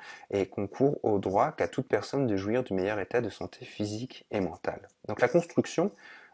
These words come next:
euh, pourrait très bien se faire sur ces, euh, sur ces fondements. Quel serait alors le, le contenu de ce droit à l'énergie ?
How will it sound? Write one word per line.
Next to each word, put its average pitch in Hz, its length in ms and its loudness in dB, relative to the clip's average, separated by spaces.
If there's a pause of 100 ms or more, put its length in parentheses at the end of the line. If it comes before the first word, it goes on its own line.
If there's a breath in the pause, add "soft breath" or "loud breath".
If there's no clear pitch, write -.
(100 loud breath)
euh, 95 120 -2
pourrait 113 280 2
très - 160 4
bien 117 180 4
se 104 160 0
faire - 300 -2
sur - 320 -8
ces, 92 320 0
euh, 85 100 -4 (380 soft breath)
sur - 180 -2
ces - 140 0
fondements. 85 420 -6 (1400 loud breath)
Quel 156 120 6
serait 131 240 4
alors 131 380 8
le, 98 240 6
le 98 200 0
contenu 123 560 0
de 98 120 -4
ce - 160 -6
droit 98 420 2
à 104 100 -2
l'énergie ? 90 540 -2